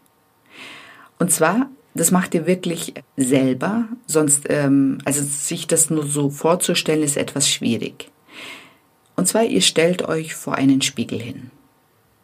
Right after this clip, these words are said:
Stellt euch hin und schaut euch an. Und lächelt am besten dabei. <laughs> Und dann bewegt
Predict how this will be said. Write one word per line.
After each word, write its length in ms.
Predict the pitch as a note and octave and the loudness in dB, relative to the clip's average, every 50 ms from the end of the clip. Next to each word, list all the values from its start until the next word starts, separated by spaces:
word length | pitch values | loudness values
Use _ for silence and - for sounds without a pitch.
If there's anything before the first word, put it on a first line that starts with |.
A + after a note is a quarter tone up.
| _ - | _ -8
Stellt 400 | - - - F#3+ A3 B3 B3 D#4+ | -4 2 4 6 6 6 4 2
euch 240 | D4 C#4+ C#4 - | 0 0 0 0
hin 380 | - D#3+ D#3 D#3+ E3 F3+ F3+ - - _ _ _ _ _ _ _ _ _ _ _ | 0 0 0 2 -2 -4 -6 -10 -16 _ _ _ _ _ _ _ _ _ _ _
und 160 | C3+ B2 A#2+ | -4 0 0
schaut 300 | - - A#2+ A2+ A#2+ - | 0 0 2 0 0 0
euch 280 | - F2+ F2+ - - - | -2 -2 -2 -4 -6 -6
an. 220 | G#2+ A#2+ A#2+ - - _ _ _ _ _ _ _ _ _ _ _ _ _ _ _ _ _ _ _ _ _ _ _ _ _ _ _ _ _ _ _ _ _ _ _ - - _ | -6 -8 -8 -12 -18 _ _ _ _ _ _ _ _ _ _ _ _ _ _ _ _ _ _ _ _ _ _ _ _ _ _ _ _ _ _ _ _ _ _ _ -20 -6 _
Und 140 | D3+ C#3+ C3+ | 0 2 4
lächelt 300 | C#3 C#3 C#3+ C#3 - - | 4 4 4 2 0 0
am 100 | A2+ - | -2 -2
besten 340 | B2 A#2 - - - C#3+ C#3+ | -2 -2 -6 -2 -2 -2 -2
dabei. 280 | - - - C3+ C#3+ - - - - - - - - | -2 -2 -4 -6 -6 -4 -6 -6 -6 -6 -8 0 0
<laughs> 420 | C#3+ C#3+ C#3+ - - D3 - - - - B2 - - - - - _ - D4 E4+ F4+ E4 D4+ C#4+ C4 B3 - - - - - - - - - - _ _ | 0 0 0 -4 -6 -8 -8 -8 -10 -12 -12 -12 -14 -20 -20 -8 _ 0 2 2 2 2 2 0 0 -2 -6 -8 -12 -16 -16 -18 -18 -18 -20 -20 _ _
Und 120 | F#3+ F#3 F#3+ | 2 4 4
dann 160 | G3+ C4 D#4+ | 6 6 6
bewegt 540 | D4 C4 F#3 F3 F#3+ G3+ G3+ - - - | 6 4 4 4 2 2 0 -4 -10 -12